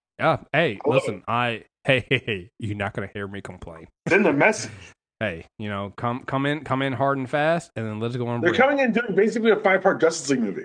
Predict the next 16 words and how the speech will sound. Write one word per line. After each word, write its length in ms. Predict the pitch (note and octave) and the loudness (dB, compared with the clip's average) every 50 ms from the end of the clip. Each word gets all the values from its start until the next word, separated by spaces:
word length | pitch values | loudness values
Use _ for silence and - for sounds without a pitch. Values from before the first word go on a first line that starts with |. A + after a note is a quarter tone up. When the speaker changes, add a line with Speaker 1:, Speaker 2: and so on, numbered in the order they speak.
| - - | -4 -2
Speaker 1:
Exactly. 520 | D3+ C#3 C3+ B2 F#2+ F2 - E2+ D#2 E2 - _ _ _ - | -2 0 0 -2 -4 -4 -10 -14 -18 -18 -20 _ _ _ -8
So, 280 | A#2 G#2+ G2+ G2 G2 G2 - | -6 -6 -6 -6 -8 -10 -10
hey, 280 | - C3+ A2+ F#2+ F2+ - _ _ | -8 -6 -6 -6 -8 -12 _ _
well, 160 | - G#2+ G#2+ - _ _ _ _ _ _ _ _ - | -12 -12 -12 -12 _ _ _ _ _ _ _ _ -14
I'll 80 | G2+ | -12
do 160 | G2 G2+ G2 E2+ | -10 -10 -10 -12
it. 80 | D#2+ _ _ _ _ _ _ _ _ _ _ _ _ _ _ _ _ _ - | -14 _ _ _ _ _ _ _ _ _ _ _ _ _ _ _ _ _ -2
Speaker 2:
Bravo. 540 | - B2 D3 E3+ D#3+ C#3+ C3+ A2+ F2+ - - _ _ _ _ | 2 6 6 6 6 6 4 2 2 -2 -8 _ _ _ _
Speaker 1:
Yep. 120 | - F#2 - _ _ _ _ _ _ - | -20 -20 -20 _ _ _ _ _ _ -16
I 180 | F#2 F#2 F#2 F#2 | -14 -12 -12 -12
will, 240 | F#2 F#2+ F#2 F#2 F#2 _ | -12 -14 -14 -14 -16 _
I'll, 240 | - G2 F#2+ F#2 F#2 _ - | -12 -10 -10 -10 -10 _ -12
I'll 80 | G2+ | -12
take 260 | F#2 - F#2+ F2 - E2+ | -12 -12 -12 -14 -14 -16
it. 100 | - _ _ _ _ | -20 _ _ _ _
So. 120 | - E2+ | -20 -20